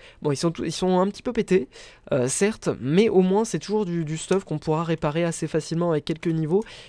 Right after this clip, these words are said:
et avec le palladium qu'on a récupéré. Donc vraiment ça, ça fait plaisir, ça c'est... Ah, ça fait plaisir. <laughs> C'est vraiment génial. Ok. Euh, qu'est-ce que je voulais dire aussi au niveau des nouveautés sur Palladium ? Je sais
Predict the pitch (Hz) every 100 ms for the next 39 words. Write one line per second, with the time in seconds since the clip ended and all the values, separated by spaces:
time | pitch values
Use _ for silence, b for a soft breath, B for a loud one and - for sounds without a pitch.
0 | B - 247 196 214 196 180 170 151 180
1 | 190 160 131 123 - 156 196 165 139 151
2 | 214 233 226 190 214 214 175 165 165 226
3 | 202 202 156 151 143 - B B B -
4 | - - 180 165 170 202 160 135 - -
5 | - 175 156 - - 196 220 190 - 160
6 | 170 190 160 139 101 - B B B 240
7 | 139 - _ _ - 151 151 147 147 143
8 | 139 135 131 - _ _ _ _ - -
9 | - 233 - 226 190 208 214 208 214 202
10 | 196 185 185 180 180 190 196 190 185 185
11 | 190 208 196 - -